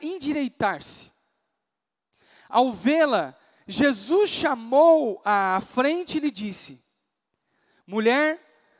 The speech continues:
você está livre da sua doença." Então lhe impôs as mãos e imediatamente ela endireitou-se,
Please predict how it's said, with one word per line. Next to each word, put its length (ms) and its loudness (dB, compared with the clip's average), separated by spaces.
você 440 -2
está 420 -2
livre 440 -4
da 140 -2
sua 300 -6
doença." 600 -12
Então 280 -2
lhe 100 -4
impôs 520 -2
as 180 -6
mãos 640 -8
e 260 -2
imediatamente 1160 -6
ela 240 -2
endireitou-se, 920 -6